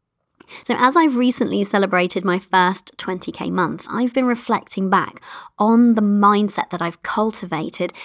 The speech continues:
and that got me to that first ten K month and beyond so that I can share with you what I've learned. And having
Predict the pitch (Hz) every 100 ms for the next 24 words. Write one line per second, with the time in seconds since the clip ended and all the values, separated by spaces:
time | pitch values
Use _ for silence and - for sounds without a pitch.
0 | - 196 185 - 208 202 196 190 - -
1 | - 208 208 202 - - - 262 254 247
2 | 240 240 233 233 - 185 190 220 196 185
3 | 190 214 - 190 202 202 - 302 262 214
4 | 254 294 143 196 - - - 190 180 170
5 | 196 208 113 - - - - 214 - 269
6 | 330